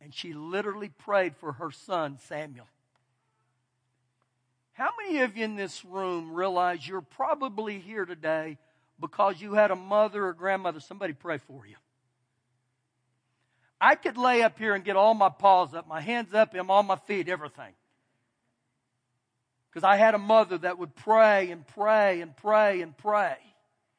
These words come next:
Actually, she goes to the Men of Iron every year,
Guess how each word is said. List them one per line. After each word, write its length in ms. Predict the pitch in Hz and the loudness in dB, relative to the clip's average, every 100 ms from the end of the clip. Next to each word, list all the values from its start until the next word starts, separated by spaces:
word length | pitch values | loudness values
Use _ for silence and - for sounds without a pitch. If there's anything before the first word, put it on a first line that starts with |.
| _ _ _ _ _ | _ _ _ _ _
Actually, 600 | 226 277 302 - 247 254 - _ _ | 2 2 2 -8 -16 -18 -18 _ _
she 300 | - - 294 | -14 -8 -8
goes 360 | 311 294 294 208 | 2 2 2 -2
to 120 | 262 | -12
the 100 | 233 | -12
Men 240 | 233 254 254 | -8 -6 -2
of 100 | 240 | 2
Iron 380 | 233 220 202 - | 4 4 2 -4
every 440 | 226 262 262 285 269 | -4 -4 -2 -4 -4
year, 680 | 233 294 277 196 185 190 | -4 -4 -2 -4 -6 -8